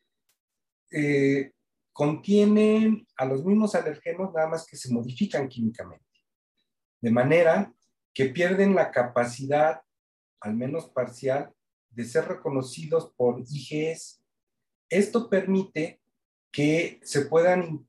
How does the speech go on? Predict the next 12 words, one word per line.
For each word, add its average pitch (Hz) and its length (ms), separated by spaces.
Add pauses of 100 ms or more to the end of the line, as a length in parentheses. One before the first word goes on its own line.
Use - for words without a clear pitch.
incrementar 131 1200
las 185 220
concentraciones, 135 1400
la 110 140
cantidad 117 680 (580)
de, 135 600 (240)
eh, 117 380
estos 135 340
extractos 151 920
en 120 240
las 110 280
inmunoterapias. 127 960